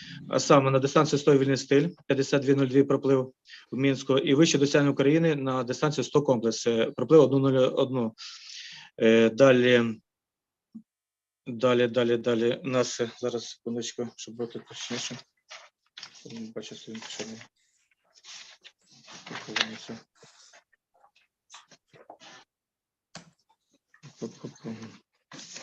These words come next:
Е, значить, е, так, е,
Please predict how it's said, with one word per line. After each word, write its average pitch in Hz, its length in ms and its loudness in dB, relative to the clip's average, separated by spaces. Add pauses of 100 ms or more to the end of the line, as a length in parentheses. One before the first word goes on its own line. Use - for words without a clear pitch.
(3750)
Е, 113 140 -2
значить, 123 800 -6
е, 120 180 -6 (120)
так, 113 340 -2
е, 113 180 -4